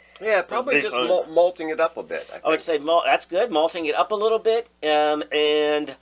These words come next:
Speaker 2: you know, I bought some eight percenters for our backpacking trip
Speaker 1: Yeah.
Speaker 2: that are I P As with spruce tips.
Speaker 1: Okay.
Speaker 2: I feel that's kind of wintry.
Speaker 1: That's pretty wintry,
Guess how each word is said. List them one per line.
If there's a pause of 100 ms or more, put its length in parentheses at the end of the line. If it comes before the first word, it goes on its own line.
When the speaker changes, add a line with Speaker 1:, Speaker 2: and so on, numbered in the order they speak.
(280)
Speaker 2:
you
know,
I
bought
some (400)
eight
percenters
for
our
backpacking
trip
Speaker 1:
Yeah. (180)
Speaker 2:
that
are
I
P (320)
As
with
spruce
tips.
Speaker 1:
Okay.
Speaker 2:
I
feel
that's
kind
of
wintry.
Speaker 1:
That's
pretty
wintry,